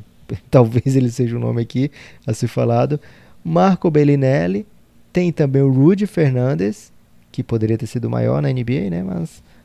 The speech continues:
não foi. E esse aqui, talvez você tome distraído, jogando o Conley pra dois, ou então ele, os dois fazendo dupla de armadores,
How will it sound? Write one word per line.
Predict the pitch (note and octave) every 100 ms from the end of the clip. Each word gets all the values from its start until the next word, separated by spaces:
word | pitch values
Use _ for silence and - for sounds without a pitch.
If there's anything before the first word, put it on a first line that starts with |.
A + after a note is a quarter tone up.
| -
não | B2 B2
foi. | - C3 F#3 - - - _ - - -
E | F3+ F#3 G3 - - _ - _ _ -
esse | D#3 D#3+ D#3
aqui, | - D3
talvez | D3 C3+ C3
você |
tome | C3 C3+ C3
distraído, | B2+ C#3+ C3+ C3+ C#3 D3 D3 - _ -
jogando | B2 C#3 B2+ A2+ B2+ D3+ E3 D#3+ E3 E3 E3 - -
o | B2
Conley | - D#3+ F3 E3 C3+
pra | B2+ A2
dois, | G2 A#2+ F#3 F3 A#2+
ou |
então | A#2+ A2+ A#2+ A2
ele, | C3+ E3+ D3+ A#2+ A2+ - - _ -
os | - G#2+
dois | G#2+ B2
fazendo | - B2 A#2+
dupla | A2+ A#2+
de | A#2+
armadores, | B2 B2 A#2 B2 C3+ -